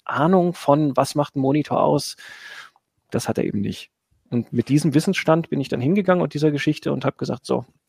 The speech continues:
also ich schreibe viel am P C, damit verdiene ich mein Geld.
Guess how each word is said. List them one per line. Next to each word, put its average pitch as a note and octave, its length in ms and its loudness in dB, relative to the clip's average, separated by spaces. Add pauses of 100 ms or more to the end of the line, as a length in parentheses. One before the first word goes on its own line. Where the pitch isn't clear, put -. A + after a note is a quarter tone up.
also C3+ 260 6
ich - 340 -6 (480)
schreibe F#3+ 360 4
viel F#3 180 2
am D#3 120 0
P D3+ 120 -2
C, G3 200 0
damit D#3+ 200 0
verdiene - 240 -8
ich - 120 -14
mein G#3 100 -8
Geld. G#3+ 300 0